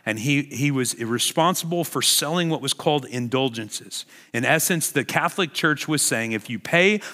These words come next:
money, right, then you receive spiritual favors." And so there's a little quote that goes with it.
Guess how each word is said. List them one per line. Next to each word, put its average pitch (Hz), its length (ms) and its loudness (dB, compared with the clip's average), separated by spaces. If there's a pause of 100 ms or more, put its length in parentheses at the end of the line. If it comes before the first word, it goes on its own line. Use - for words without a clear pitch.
money, 135 480 2
right, 127 280 4
then 120 200 0
you 160 280 2
receive 156 460 2
spiritual 143 640 0
favors." - 720 -6 (300)
And 143 100 2
so 165 120 6
there's 147 180 4
a 147 40 4
little 165 240 4
quote 160 320 2
that 156 120 -4
goes 127 280 0
with 123 240 -2
it. - 120 -12